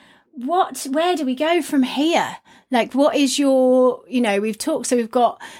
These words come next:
binge eating disorder and bulimia nervosa are incredibly common amongst A D H Ders. We don't know much about anorexia and other type of, like,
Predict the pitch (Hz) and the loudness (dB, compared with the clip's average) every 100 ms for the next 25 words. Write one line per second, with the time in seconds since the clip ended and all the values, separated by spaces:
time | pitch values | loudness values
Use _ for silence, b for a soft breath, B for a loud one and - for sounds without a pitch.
0 | B - 359 392 381 320 277 254 262 247 | B -2 0 2 2 0 -2 -2 0 0
1 | 233 220 - 226 240 339 339 294 240 208 | 0 0 -2 -6 -6 -6 -2 0 0 0
2 | 202 208 226 208 135 190 185 190 311 269 | -2 -2 -2 -2 -2 -6 -8 -2 0 0
3 | 220 196 226 226 220 220 208 214 208 - | -2 -2 0 2 2 0 -2 -2 -2 -4
4 | 196 190 180 156 - 185 120 - - - | -2 -2 -2 -4 -4 -4 -4 -6 -8 -10
5 | B B B B 214 233 226 208 247 285 | B B B B 0 0 0 0 2 2
6 | 311 277 247 233 233 - - - - 202 | 0 0 0 0 -4 -6 -10 -10 -10 -6
7 | 214 190 214 - - - 208 208 294 - | -2 0 -2 -6 -16 -10 -8 -2 -2 -2
8 | - 277 254 247 254 214 202 - 226 220 | -2 0 2 2 0 -2 -6 -2 0 2
9 | 208 202 196 - 202 202 214 185 190 175 | 2 2 -2 -4 -2 -2 -4 -6 -2 -2
10 | 170 - | -2 -6